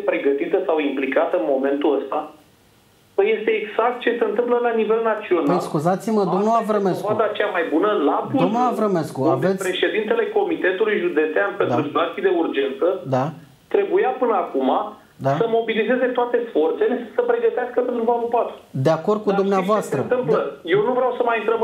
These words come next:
Speaker 1: în această polemică, „Domnule, ăla e vinovat sau ăla e vinovat.” Nu. Aici problema mare este că toți cei care au fost până acum și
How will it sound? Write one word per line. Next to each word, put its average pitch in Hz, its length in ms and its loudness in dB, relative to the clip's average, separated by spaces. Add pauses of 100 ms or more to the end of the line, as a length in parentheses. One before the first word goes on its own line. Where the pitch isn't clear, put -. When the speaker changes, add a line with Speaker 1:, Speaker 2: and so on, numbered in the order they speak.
Speaker 1:
în 214 140 0
această 214 280 0 (180)
polemică, 208 520 0 (480)
„Domnule, 202 220 2 (160)
ăla 208 160 2
e 190 140 -2
vinovat 185 380 0
sau 190 140 2
ăla 196 160 0
e 175 120 0
vinovat.” 170 340 0 (920)
Nu. 208 100 2 (440)
Aici 170 360 -2 (160)
problema 185 440 0 (280)
mare 120 280 0 (1200)
este 156 460 0 (500)
că - 120 2 (280)
toți 427 340 2 (260)
cei 147 200 2
care 147 120 2
au 143 160 0
fost 175 160 2 (100)
până 151 100 2
acum 151 360 0
și 135 60 -6